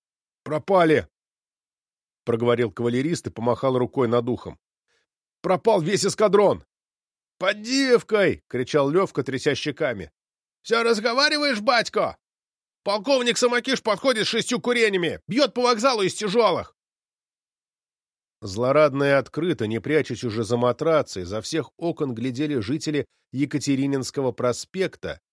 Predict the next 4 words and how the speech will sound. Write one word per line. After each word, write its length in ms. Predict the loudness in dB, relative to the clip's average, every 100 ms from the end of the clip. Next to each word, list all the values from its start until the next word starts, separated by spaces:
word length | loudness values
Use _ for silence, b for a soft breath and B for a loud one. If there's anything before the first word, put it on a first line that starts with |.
| _ _ _ _
как 200 | -6 -6
уходит 440 | -6 -2 -4 -2 -2
махновская 640 | -2 0 -2 0 -2 -2 -2
армия. 480 | -6 -6 -12 -18